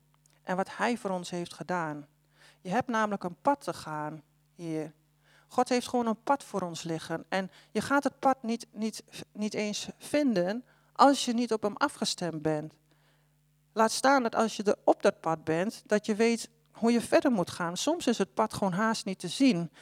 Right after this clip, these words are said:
Dan lijkt er geen uitweg. Maar terwijl jij loopt, maakt hij een uitweg.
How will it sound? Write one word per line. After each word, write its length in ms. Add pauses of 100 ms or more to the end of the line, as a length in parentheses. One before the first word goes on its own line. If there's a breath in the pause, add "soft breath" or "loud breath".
(120 loud breath)
Dan 120
lijkt 300
er 80
geen 220
uitweg. 600 (200 loud breath)
Maar 220
terwijl 540
jij 460
loopt, 760 (400)
maakt 360
hij 240
een 120
uitweg. 720